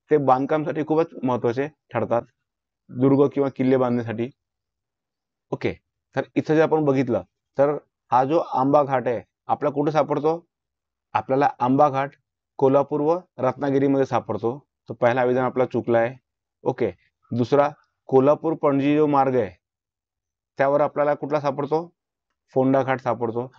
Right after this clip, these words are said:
हे दोन्ही बरोबर आहे. किंवा कोल्हापूर पणजी हा जो मार्ग आहे तो फोंडा घाटातून जात असतो, हे बरोबर विधान आहे. ओके, तो यापैकी काय आपल्याला दिसतो की पहिला जो विधान आहे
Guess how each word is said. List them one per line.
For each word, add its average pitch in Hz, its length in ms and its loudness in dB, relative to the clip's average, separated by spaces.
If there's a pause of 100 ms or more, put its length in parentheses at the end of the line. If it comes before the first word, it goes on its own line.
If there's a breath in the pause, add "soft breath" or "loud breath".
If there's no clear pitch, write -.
(260 soft breath)
हे 131 100 4
दोन्ही 135 320 2 (320)
बरोबर 127 300 2
आहे. 127 80 -2
किंवा 143 260 -4 (460 soft breath)
कोल्हापूर 151 420 2
पणजी 143 420 0 (100)
हा 127 240 0
जो 160 140 -2
मार्ग 127 340 0
आहे 131 140 0
तो 139 60 -2
फोंडा 131 340 -2
घाटातून 123 380 -2
जात 120 140 2
असतो, 117 280 -4 (420)
हे 123 80 0
बरोबर 120 320 2
विधान 120 300 0
आहे. 120 140 -4
ओके, - 380 -12
तो - 200 -4
यापैकी 127 380 0
काय 135 120 -2
आपल्याला 135 280 -2
दिसतो 139 300 -2 (500)
की 175 140 4 (360)
पहिला 127 240 4
जो 156 140 -2
विधान 147 280 2
आहे 117 140 -2